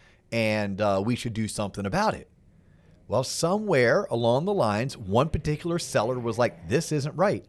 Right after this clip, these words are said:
I don't like this." Talked to an attorney who said, "I agree with you." They got a bunch of other plaintiffs, and they all said, "Yeah, we too were not happy with the fact that we agreed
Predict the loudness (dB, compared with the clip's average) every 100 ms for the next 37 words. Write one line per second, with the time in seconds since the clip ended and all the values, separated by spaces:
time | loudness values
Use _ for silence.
0 | -4 0 0 0 0 0 -2 -14 -14 -18
1 | -20 _ _ _ -2 0 0 -2 -4 -4
2 | -4 -4 -4 -6 -4 -4 -2 0 2 2
3 | 0 0 -2 -4 -10 -12 _ _ _ _
4 | _ _ -4 0 2 2 0 2 2 2
5 | 0 -4 -4 -12 -16 -16 -18 _ _ -8
6 | 0 4 6 4 2 0 0 2 0 -6
7 | -6 -2 -2 -4 -2 0 0 -2 -8 _
8 | _ _ -4 0 2 2 0 -2 -4 0
9 | 0 -2 -4 -4 -6 -8 -8 -4 -2 -2
10 | -4 -2 -2 -2 -4 -4 -4 0 0 0
11 | -4